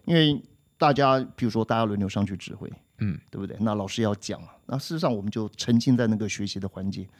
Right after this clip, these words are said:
Speaker 1: 呃，我们也没有说一定要怎么样，对不对？我们也没有说一定要，啊，九首都，都学过。事实上，自己觉得有收获了，将来你，你有兴趣，你第八号、第九号，你自己去学嘛，自己去练习。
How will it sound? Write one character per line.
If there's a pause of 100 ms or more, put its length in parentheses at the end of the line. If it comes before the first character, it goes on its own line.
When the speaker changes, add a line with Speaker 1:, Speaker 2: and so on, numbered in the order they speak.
(540)
Speaker 1:
呃，
我
们
也
没
有
说
一
定
要
怎
么
样， (420)
对
不
对？ (100)
我
们
也
没
有
说
一
定
要，
啊， (100)
九
首
都，
都
学
过。
事
实
上， (760)
自
己
觉
得
有
收
获
了，
将
来
你，
你
有
兴
趣，
你
第
八
号、
第
九
号，
你
自
己
去
学
嘛， (120)
自
己
去
练
习。